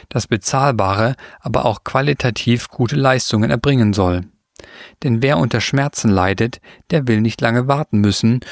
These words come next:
und der will nicht irgendeine Gesundheitsversorgung. Er will eine möglichst gute Versorgung.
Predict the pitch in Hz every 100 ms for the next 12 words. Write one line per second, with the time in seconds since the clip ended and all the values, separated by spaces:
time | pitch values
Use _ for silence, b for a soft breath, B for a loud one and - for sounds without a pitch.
0 | B B 160 147 120 110 110 120 - -
1 | 127 104 107 - 104 113 120 - 143 110
2 | - - 95 98 90 98 90 90 - B
3 | B B - 120 113 151 - 113 107 104
4 | 107 143 131 - 147 147 - 131 147 131
5 | 95 90 90